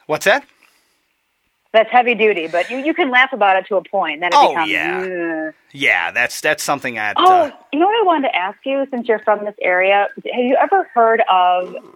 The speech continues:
Speaker 2: um, or familiar with the whole Cuba Road thing?
Speaker 1: Absolutely. In fact, I was telling, uh,
Speaker 2: Okay.
Speaker 1: I was telling Steve, the guy who, uh, uh, I, I don't know if you're familiar that I did, uh, I've, I was involved in these movies on Amazon called Haunted Saginaw.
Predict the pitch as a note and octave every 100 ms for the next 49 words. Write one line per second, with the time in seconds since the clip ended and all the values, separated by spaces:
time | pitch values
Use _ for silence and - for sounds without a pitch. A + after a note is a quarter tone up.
0 | _ _ - F#3+ F3 E3 F3 E3+ G3+ G3
1 | G3+ F#3 G3 G3 G3 F#3 - - A3 G#3+
2 | G3 D#3+ E3 E3+ F3 F#3+ F#3 - G#3+ G#3
3 | G#3+ G#3+ - - A#2+ C3 - C#3+ C3+ D3
4 | G#2+ G2 G2+ - C#3+ A#2 C3 C3 C3 -
5 | D3+ D3 C#3+ C3+ A#2+ E3 C#3+ - - -
6 | - C#3 - D#3+ D3 C3 - A3 D3+ C3
7 | C3+ C3 B2+ C3+ C3 A#2+ A2+ G#2 - -
8 | - - - - - A#2+ A2 G#2+ G2+ -
9 | B2 B2 C3 F3 F#3+ F3 F3 D#3 D3+ D3
10 | C3 A2+ G#2+ B2+ A#2+ A#2+ C3 A2 A#2+ G#2+
11 | G#2 F#2+ - A2+ A2 - A#2+ A#2+ _ _
12 | _ - D3+ C#3 C#3+ D3+ D#3 C3+ B2+ C#3+
13 | C#3+ C3+ A#2+ A#2+ C3+ B2 A2 G#2 - G#2
14 | G2+ B2 A#2+ A#2 A2+ A#2 C#3+ D3+